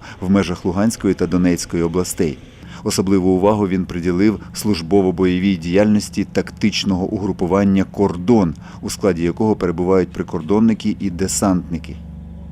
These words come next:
Керівник відомства уточнив завдання і застосування цього угрупування, затвердив план поступового силового витіснення терористів від державного кордону та взяття ділянки під жорсткий контроль.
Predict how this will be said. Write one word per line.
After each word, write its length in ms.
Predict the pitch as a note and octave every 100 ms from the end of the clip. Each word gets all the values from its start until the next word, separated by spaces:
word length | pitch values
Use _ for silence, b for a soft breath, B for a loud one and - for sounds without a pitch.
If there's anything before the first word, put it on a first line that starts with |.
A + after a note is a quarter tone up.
| - - - - - - B B B
Керівник 400 | - A#2 G#2 -
відомства 420 | G2+ F#2 E2 F#2+
уточнив 480 | F#2 E2+ - G2+ F#2
завдання 580 | D#2+ F2 F2 G2+ G2 F2+
і 80 | F#2
застосування 680 | E2+ E2+ - - F#2 G2 F2+
цього 280 | E2+ G2 F#2
угрупування, 720 | F2 F2+ F2 G2+ G#2+ F2 D2 C#2 _ B B
затвердив 520 | F#2 G2 A2 E2 F2+
план 280 | - G2 F#2
поступового 720 | - - G#2 - F#2+ F2 F2+ - B
силового 680 | - A#2+ G2 F#2+ G#2+ F2+ F2+
витіснення 600 | F#2 G2 F#2+ G2+ F2+ F2
терористів 640 | F#2+ F2+ G2+ G#2+ - G2+ B B
від 220 | G2 G2+
державного 680 | E2+ G2 E2+ G2 F#2+ F2+ F2+
кордону 560 | - F2+ E2 F#2 G2 A2 B B -
та 100 | G2+
взяття 440 | F2+ G2+ - G#2
ділянки 640 | F2 F#2+ G2 A#2+ A2+ B2 A#2 B -
під 220 | A2 -
жорсткий 560 | G2+ G#2+ F#2+ - G#2+ F#2+
контроль. 540 | - F#2+ E2+ G2 E2+